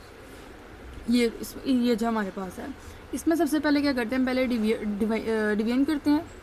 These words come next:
फिर multiplication, फिर एडिशन, उसके बाद करते हैं सब्ट्रैक्शन। इस rule को फॉलो करके आपने बाकी सारे questions करने हैं। और इसके अंदर जो एक और main बात ये है कि brackets told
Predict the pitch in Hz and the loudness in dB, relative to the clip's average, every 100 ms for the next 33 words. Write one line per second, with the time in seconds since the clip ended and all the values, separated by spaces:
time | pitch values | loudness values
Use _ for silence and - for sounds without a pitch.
0 | - 240 220 214 208 214 233 220 285 320 | -4 0 0 0 -4 0 0 2 2 2
1 | - - - - 262 247 254 262 277 240 | -2 -18 -18 0 2 2 0 2 2 2
2 | - 233 233 220 220 226 226 220 - 208 | 0 2 2 2 -2 -2 -2 -4 -2 -4
3 | 185 - 175 196 - - - - - - | -4 -8 -12 -12 -16 -16 -16 -18 -18 -16
4 | - - - - - - - - - 302 | -14 -16 -16 -18 -16 -16 -16 -18 0 2
5 | 311 339 294 285 277 262 262 262 247 247 | 6 6 6 4 2 4 4 2 0 2
6 | 233 220 240 220 226 240 226 220 208 254 | 2 2 0 0 -2 -2 -2 0 -2 0
7 | 254 269 240 247 247 247 240 - 247 240 | -2 -2 0 0 0 2 2 0 -2 0
8 | 240 240 226 226 233 240 240 226 214 233 | -2 -2 0 2 2 2 0 0 2 2
9 | 220 214 220 254 202 190 214 277 294 - | 2 0 0 -2 -2 0 0 0 -2 -2
10 | - 247 240 247 | 0 4 4 4